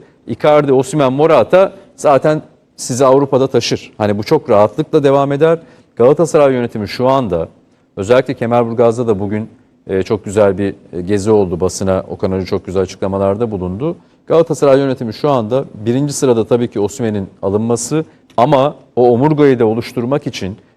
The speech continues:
futbol aklı, e, birçok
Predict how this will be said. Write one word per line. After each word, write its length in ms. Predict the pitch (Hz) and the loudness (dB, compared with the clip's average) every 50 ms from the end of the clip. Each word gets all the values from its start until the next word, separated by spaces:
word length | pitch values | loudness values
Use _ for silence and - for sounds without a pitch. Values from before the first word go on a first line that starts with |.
| _ _ - | _ _ -8
futbol 300 | 135 139 - 151 135 117 | -8 -6 -2 0 2 4
aklı, 420 | 110 101 95 - - 92 85 80 - - _ _ _ _ _ _ _ - | 4 2 2 -2 -6 -6 -6 -6 -6 -12 _ _ _ _ _ _ _ -4
e, 380 | - 95 92 92 92 92 92 90 90 _ 110 | -2 0 0 2 2 0 0 -2 -6 _ -4
birçok 360 | 147 170 - - 175 151 131 | -4 -4 -2 0 0 0 0